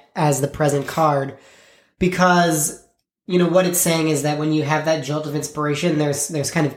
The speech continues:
two extremes you could go to. One is that you don't act on that inspiration, and the other extreme is that you take that spark a little bit too far. But, you know, with Temperance, it seems like you've managed it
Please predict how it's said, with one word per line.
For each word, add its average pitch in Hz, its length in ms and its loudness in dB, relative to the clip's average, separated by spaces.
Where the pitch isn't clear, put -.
two 180 280 2
extremes 151 580 0
you 190 80 0
could 196 140 -2
go 190 180 2
to. 185 180 0
One 151 560 -2
is 151 340 2
that 147 200 2
you 143 460 -2
don't 156 200 0
act 156 180 -4
on 156 120 0
that 147 140 -2
inspiration, 143 720 -4
and 139 160 -4
the 147 120 0
other 156 200 0
extreme 139 400 -2
is 123 160 -4
that 139 180 -4
you 131 440 -4
take 202 180 2
that 180 260 2
spark - 600 2
a 170 60 -2
little 165 180 2
bit 147 180 -2
too 208 160 2
far. 131 320 2
But, 147 260 -4
you 156 140 0
know, 143 120 0
with 151 240 -6
Temperance, 160 400 0
it 147 100 -2
seems 143 240 0
like 139 280 0
you've 151 260 0
managed 156 500 2
it 147 320 -2